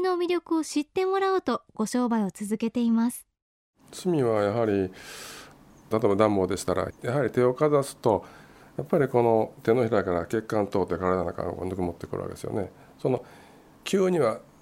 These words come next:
Speaker 2: 暖かくなったり、物が簡単に焼けたりとか、そういうことはないんですけれど、そのプロセスを含めた、あー、時間のゆとりを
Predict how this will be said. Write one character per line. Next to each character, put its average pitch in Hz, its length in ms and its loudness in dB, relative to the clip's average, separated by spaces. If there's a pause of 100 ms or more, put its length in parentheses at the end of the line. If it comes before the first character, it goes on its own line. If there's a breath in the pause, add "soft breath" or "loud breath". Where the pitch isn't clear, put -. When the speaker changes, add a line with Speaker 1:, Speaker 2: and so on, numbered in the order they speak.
(160)
Speaker 2:
暖 - 80 2
か 117 120 2
く 101 80 0
な 95 160 2
っ - 20 -10
た 98 160 2
り、 92 200 0 (460 loud breath)
物 95 240 2
が 87 120 0 (200)
簡 90 180 -2
単 87 160 0
に 90 80 2
焼 - 280 -2
け 98 80 -2
た 87 100 0
り 85 80 -4
と 92 100 -6
か、 90 100 -8
そ - 120 0
う - 20 4
い 123 40 4
う - 20 0
こ 117 80 0
と 95 60 0
は 87 60 0
な 92 200 2
い 92 100 0
ん 107 240 -8 (240)
で 90 140 -6
す - 120 -14
け 92 120 0
れ 87 60 0
ど、 87 240 -2 (120)
そ 127 140 0
の 123 220 0 (1000 loud breath)
プ 135 60 0
ロ 160 100 2
セ 113 160 -2
ス - 180 -4
を 120 500 0 (120)
含 147 240 -2
め 110 100 0
た、 131 360 0 (640 loud breath)
あ 113 480 -8
ー、 - 20 -8
時 107 160 -4
間 98 460 2
の 117 160 2
ゆ 101 100 2
と 92 160 -2
り 92 140 0
を 110 240 0